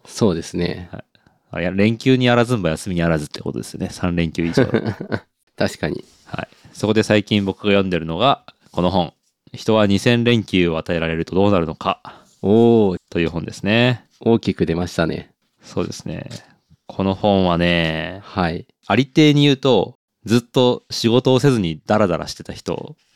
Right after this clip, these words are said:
Speaker 2: の本ですね。
Speaker 1: あー、つまり自分がどうだったかっていう話。
Speaker 2: そうですね。二十代から三十代にかけての六年間ぐらいを仕事をせずに過ごしましたという、
Speaker 1: うん。
Speaker 2: あの、半分人に養ってもらって、
Speaker 1: うんうん。
Speaker 2: っ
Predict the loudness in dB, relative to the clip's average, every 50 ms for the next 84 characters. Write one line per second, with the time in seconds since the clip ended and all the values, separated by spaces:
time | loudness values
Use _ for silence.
0 | _ -14 -12 -12 -12 -12 _ _ _ -2 -2 -2 -2 -6 -10 -8 -6 -8 -8 -8
1 | _ _ _ _ _ -2 0 2 2 2 2 2 2 2 2 2 0 0 -2 -4
2 | -8 -16 -20 -20 _ _ _ -10 -4 -2 -2 0 0 0 -2 -4 -6 -12 _ _
3 | _ _ -2 -2 -2 0 0 -2 -2 -2 -2 0 0 0 2 4 2 2 2 0
4 | -2 -2 -4 -2 -2 -2 -2 _ -4 -4 -2 -2 -4 -6 -6 -8 -12 -14 -14 -16
5 | _ _ _ _ _ 0 2 2 2 2 -2 -4 -6 -6 -6 -6 -8 _ _ _
6 | _ _ -8 -2 2 2 4 4 4 2 2 0 -2 0 0 0 2 2 2 2
7 | 2 -2 -2 -6 -4 -6 -6 -6 -4 -4 -2 -2 -2 0 2 2 2 2 0 -2
8 | -6 -6 -2 0 0 2 2 2 2 2 2 0 -2 _ _ _ _ _ -2 0
9 | 4 4 4 4 4 4 4 2 0 -2 -4 -4 -2 -2 -2 -2 0 -2 -2 -2
10 | -2 -6 -6 -4 -4 -4 -4 -6 -8 -10 _ _ 0 0 0 -2 _ _ _ _
11 | _ _ -8 -8 -6 -6 -6 -2 -2 0 0 2 0 -2 -2 -2 -2 -2 -2 -2
12 | -2 -2 -4 -2 -4 -6 -8 -8 -12 -12 _ -10 -10 -10 -10 -18 _ _ 0 0
13 | 0 2 0 -4 -6 -6